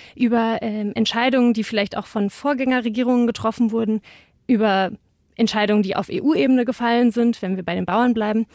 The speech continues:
Und dann sind da eben auch viele Menschen, die die Proteste der Bauern unterstützen, zum einen aus persönlicher Sympathie, vielleicht kommen sie selbst vom Land, haben Freunde und Familie,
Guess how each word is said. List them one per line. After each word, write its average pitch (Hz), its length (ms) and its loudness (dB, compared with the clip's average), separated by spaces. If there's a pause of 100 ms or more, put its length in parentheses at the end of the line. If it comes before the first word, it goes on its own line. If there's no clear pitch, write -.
(400)
Und 240 140 4
dann 220 160 4
sind 247 200 2
da 226 60 0
eben 220 220 -2
auch - 120 -8
viele 294 280 0
Menschen, 240 640 2
die 226 420 0 (160)
die - 160 -4
Proteste 240 420 -2
der 220 120 4
Bauern 202 320 2
unterstützen, 285 720 0
zum - 180 -4
einen 214 380 0
aus - 420 -6 (100)
persönlicher 226 460 0
Sympathie, 269 520 -2
vielleicht 190 340 -4
kommen 214 180 0
sie 185 80 -4
selbst 220 220 -2
vom 214 180 0
Land, 202 340 -2
haben 190 300 -2
Freunde 226 380 2
und 202 100 -2
Familie, 240 460 4